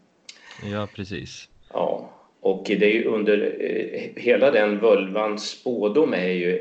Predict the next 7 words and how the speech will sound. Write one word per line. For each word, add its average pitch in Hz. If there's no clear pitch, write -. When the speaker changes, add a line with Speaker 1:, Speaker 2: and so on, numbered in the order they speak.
Speaker 2:
en 90
slags -
visionär 113
upplevelse 120
som 101
urvölvan 120
har 90